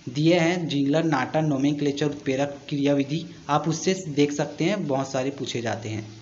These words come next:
सोडियम पोटेशियम पंप की संरचना एवं क्रियाविधि समझाइए। हीमोग्लोबिन की संरचना एवं कार्य प्रणाली को समझाइए।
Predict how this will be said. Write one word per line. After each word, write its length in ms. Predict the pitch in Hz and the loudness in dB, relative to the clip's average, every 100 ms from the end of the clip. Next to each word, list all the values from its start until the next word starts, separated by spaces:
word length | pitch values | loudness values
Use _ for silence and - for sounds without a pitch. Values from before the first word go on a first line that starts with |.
| - - - - - | -18 -20 -20 -4 2
सोडियम 300 | 185 214 208 | 6 6 4
पोटेशियम 460 | 196 185 170 196 | 2 2 4 4
पंप 380 | - 170 175 180 | 4 6 6 4
की 120 | 196 | 0
संरचना 520 | 180 165 147 147 190 | 4 4 4 4 4
एवं 280 | 185 160 190 | 6 6 4
क्रियाविधि 600 | 196 170 165 160 156 175 | 4 4 6 6 4 0
समझाइए। 760 | 196 156 143 127 113 127 113 - - - - - - - - - - - - - - | 0 2 2 0 0 0 -2 -4 -12 -18 -18 -18 -18 -20 -20 -20 -20 -20 -20 -20 -2
हीमोग्लोबिन 680 | 156 180 208 196 196 190 196 | 4 6 6 8 8 8 4
की 160 | 196 | 4
संरचना 480 | 190 170 151 143 185 | 2 4 4 4 4
एवं 220 | 175 170 | 4 4
कार्य 380 | 196 156 139 151 | 4 4 4 4
प्रणाली 520 | 170 160 147 139 139 | 2 2 2 2 2
को 200 | 170 196 | 2 0
समझाइए। 680 | 208 165 151 131 120 123 107 | 2 2 2 0 0 -2 -4